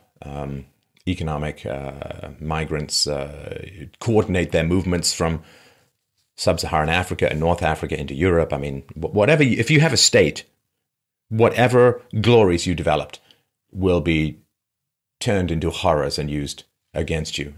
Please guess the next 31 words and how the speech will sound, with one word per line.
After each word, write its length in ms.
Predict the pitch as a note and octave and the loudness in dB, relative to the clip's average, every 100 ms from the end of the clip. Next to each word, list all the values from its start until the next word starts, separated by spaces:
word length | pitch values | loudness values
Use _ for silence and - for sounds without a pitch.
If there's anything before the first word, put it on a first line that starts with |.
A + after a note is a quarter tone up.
| - | -14
Um, 300 | C#2+ C#2 C2+ | -12 -12 -10
this 180 | C2+ - | -10 -8
is 100 | - | -6
just 220 | D#2 - | -8 -10
the 60 | - | -6
great 200 | D2+ C#2 | -6 -4
tragedy 520 | D#2 D2+ D2 D2 C#2+ | -4 -4 -6 -10 -6
where 160 | D#2 D2 | -4 -2
productivity 720 | - E2 D#2+ F2 D2 C#2 - - - - _ - | 0 0 0 -2 -2 -6 -8 -16 -20 -20 _ -4
is 280 | E2 D#2 | -2 0
the 120 | D#2+ D2+ | -2 -4
fertile 460 | - F2+ - D2+ | 2 2 2 -2
ground 480 | D2 F#2 E2 D2 D2+ - _ _ | -2 -2 0 -2 -6 -12 _ _
that 340 | E2 D2+ - _ _ _ _ _ _ _ _ | -2 -2 -4 _ _ _ _ _ _ _ _
grows 300 | F#2 E2 - | 2 2 2
the 60 | |
seeds 360 | - F2 D2 C#2+ | 2 2 0 -4
of 140 | C#2+ | -4
your 120 | D2 C#2+ | -4 -4
own 220 | C2+ B1+ | -6 -10
self-destruction 760 | - C2+ - - D2 C2+ - - | -8 -8 -8 -8 -6 -8 -10 -14
or 80 | C#2 | -8
your 120 | D2 | -6
own 80 | C2+ | -6
destruction 400 | - D2 - C2 | -6 -6 -6 -8
at 80 | - | -8
the 60 | |
hands 200 | C#2 C2 | -8 -8
of 80 | - | -8
the 80 | - | -6
state. 300 | - A#1+ | -6 -10